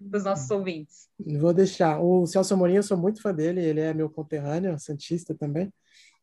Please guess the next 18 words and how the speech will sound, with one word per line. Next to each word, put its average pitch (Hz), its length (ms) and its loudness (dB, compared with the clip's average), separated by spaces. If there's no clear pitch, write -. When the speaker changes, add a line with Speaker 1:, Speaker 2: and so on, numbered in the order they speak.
Speaker 2:
E, 131 540 -8
enfim, 139 480 -6
é, 143 120 -4
o 143 140 -2
livro, 165 280 4
acho 180 140 4
que 190 60 0
eu, 180 160 4
na 175 200 2
época, 196 420 0
foi 185 200 0
o 151 840 0
Doha, 185 340 2
Speaker 1:
Teherã. 185 160 6
Speaker 2:
Ramallah 180 300 2
e 185 60 -2
Teherã, 185 320 0
né? 190 200 -4